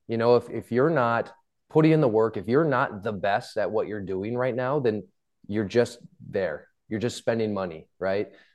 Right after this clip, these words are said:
Um, and even if you do have a good ranking, you still have to go take that ranking and show it off, you know? And,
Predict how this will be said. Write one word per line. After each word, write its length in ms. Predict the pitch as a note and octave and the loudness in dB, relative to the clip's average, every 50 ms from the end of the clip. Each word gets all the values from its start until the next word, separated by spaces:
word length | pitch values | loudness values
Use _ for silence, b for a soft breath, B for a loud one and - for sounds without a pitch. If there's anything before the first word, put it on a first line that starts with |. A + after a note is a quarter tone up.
| b b b | b b b
Um, 420 | - F#2+ F#2+ F#2+ F#2 F2+ F2+ F2+ - - | -4 -2 0 0 0 0 -2 -4 -4 -4
and 260 | A2 A2 G#2 G#2 - - | -4 -4 -2 -4 -6 -2
even 300 | A#2 C#3 D3+ F3+ E3+ D3 | 0 2 4 4 6 4
if 140 | C3+ F#3 - | 4 2 2
you 100 | B2+ A2 | -2 -2
do 300 | G#2 - A#2+ B2+ E3 E3+ | -2 0 2 2 2 2
have 200 | C3+ A2+ G#2+ G2 | 2 0 -2 -2
a 60 | G2 | -2
good 340 | F#2 E2+ A2+ A#2 A2+ F#2+ E2+ | -6 -2 -2 -2 -2 -2 -2
ranking, 520 | F#2 G2+ D3 F#3+ F#3+ - G2 F2+ F#2 F2+ _ _ _ _ - | -4 -2 -2 -2 -4 -6 -8 -8 -8 -12 _ _ _ _ -2
you 80 | B2+ B2+ | -2 -2
still 280 | - - - D3+ D3 | -2 2 4 4 4
have 200 | C#3 B2+ A#2+ - - | 6 4 2 2 0
to 80 | G#2+ | -2
go 160 | G2 A#2 A2+ | 0 2 0
take 300 | G#2+ - - C3+ D#3 D#3 | 0 0 0 0 0 2
that 200 | - B2+ G#2 E2+ | 2 2 2 2
ranking 520 | F#2+ A2 C3+ D#3 E3 - G#2 F#2 F#2 F#2 F2+ - | 0 -2 -2 -2 -4 -4 -6 -6 -6 -6 -8 -8
and 320 | F#2+ G2 G2 F#2+ F#2 F2+ - _ _ _ _ _ _ _ | -8 -8 -6 -6 -6 -8 -10 _ _ _ _ _ _ _
show 440 | - - - - - C3+ B2+ B2 A#2 | -16 -12 -6 2 6 8 8 8 8
it 80 | G#2 | 8
off, 320 | G#2+ A2+ G#2+ E2+ D#2+ - - - _ - | 6 6 6 4 2 -2 -10 -20 _ -10
you 140 | A#2 A2+ | -8 -4
know? 220 | G#2+ A2 A2 A2+ A2+ | -2 0 2 2 2
And, 140 | G#2+ F#2 | 2 -2